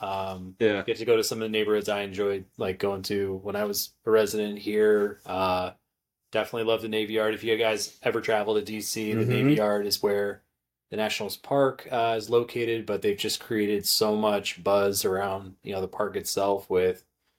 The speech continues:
Speaker 1: you know, modernizing and developing in that, you know, part of town. Obviously, like, tons of gentrification has taken place and things, which
Speaker 2: Yeah.
Speaker 1: is not,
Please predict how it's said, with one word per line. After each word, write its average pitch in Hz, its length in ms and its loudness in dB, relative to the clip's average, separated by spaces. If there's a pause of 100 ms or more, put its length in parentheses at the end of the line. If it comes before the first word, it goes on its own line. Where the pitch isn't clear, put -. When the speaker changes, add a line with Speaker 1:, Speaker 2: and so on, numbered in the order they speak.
(180)
Speaker 1:
you 90 100 -12
know, 92 80 -10
modernizing 107 720 0
and 98 80 -10
developing 98 760 -2
in 104 140 -4
that, 95 320 -4 (100)
you 101 80 -8
know, 92 60 -6
part 98 180 -4
of 92 80 -6
town. 110 220 2
Obviously, 104 280 -2
like, 101 240 -2
tons 98 200 -4
of 95 80 -2
gentrification 110 880 -4
has 107 120 -4
taken 104 340 2
place 101 400 0
and 95 120 -14
things, 107 300 6
which 110 140 6
Speaker 2:
Yeah. 98 40 0
Speaker 1:
is 95 120 -4
not, 95 280 -2